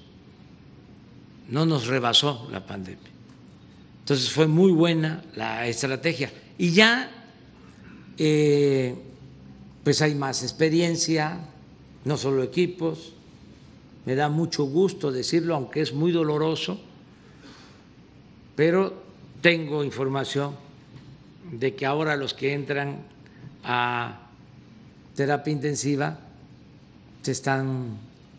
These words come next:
eh, salvando, o son más los que se salvan. Por eso mi agradecimiento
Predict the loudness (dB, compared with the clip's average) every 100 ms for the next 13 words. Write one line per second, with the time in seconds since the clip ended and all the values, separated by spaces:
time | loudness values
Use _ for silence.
0 | -16 -6 -2 -2 -2 0 0 0 -2 -4
1 | -12 -18 -20 -20 -20 -20 -14 -6 -2 0
2 | 2 2 0 -2 -8 -20 -20 -20 -20 -20
3 | -20 -20 -20 -20 -20 -6 -4 -2 -2 2
4 | 2 2 -6 -16 -16 -6 -2 0 0 -2
5 | -8 -12 -20 -20 -20 -20 -20 -20 -20 -20
6 | -20 -20 -20 -8 -4 0 2 2 0 -2
7 | -2 -2 -2 -2 -2 -2 -4 -8